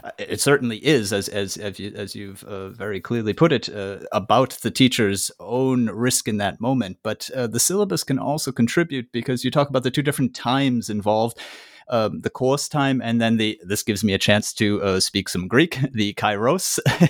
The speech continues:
<laughs> the, um, a-, as you translate the, the nick of time. Um, I, I do believe, if I'm not mistaken, uh, that is also what you're speaking to at this moment,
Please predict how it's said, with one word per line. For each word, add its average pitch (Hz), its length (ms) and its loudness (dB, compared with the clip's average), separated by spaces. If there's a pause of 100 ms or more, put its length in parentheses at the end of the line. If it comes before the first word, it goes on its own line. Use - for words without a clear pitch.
(600)
<laughs> - 20 -
the, 120 320 0
um, 117 280 2
a-, 123 160 0
as 113 220 0
you 117 60 -2
translate 127 400 2
the, 113 180 0
the 110 140 0
nick 107 280 0
of 120 160 -2
time. 101 420 2 (360)
Um, 117 540 2 (440)
I, 123 260 -2
I 131 100 2
do 170 200 0
believe, 175 260 2
if 160 60 0
I'm 147 100 -2
not 151 200 2
mistaken, 151 520 0
uh, 117 300 -4
that 180 180 2
is 165 120 0
also - 280 2
what 151 140 -2
you're 135 80 -2
speaking 135 440 2
to 95 260 -4
at 87 140 -10
this - 180 -12
moment, 87 500 -8